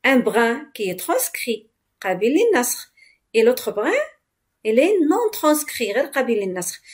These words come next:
شكون هو هذا اللي transcrit ? Bien sûr, de trois prime vers cinq prime. Le non transcrit de cinq prime vers trois prime.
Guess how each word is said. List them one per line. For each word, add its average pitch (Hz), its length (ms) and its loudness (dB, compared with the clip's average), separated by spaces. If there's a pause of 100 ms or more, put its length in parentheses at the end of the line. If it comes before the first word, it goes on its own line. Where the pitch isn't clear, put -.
(160)
شكون - 220 -6
هو 349 160 4
هذا 269 220 4
اللي 208 120 -2
transcrit ? 185 500 -12
Bien - 180 -6
sûr, 381 200 -6
de 262 80 -6
trois 202 300 -8
prime 480 300 -6 (180)
vers 277 180 -4
cinq 311 260 -6
prime. 220 320 -12 (600)
Le 226 80 0
non 233 200 2
transcrit 233 600 -10
de 311 60 -12
cinq 214 300 -10
prime 330 220 -4
vers 302 280 -6
trois 233 260 -14
prime. 180 280 -18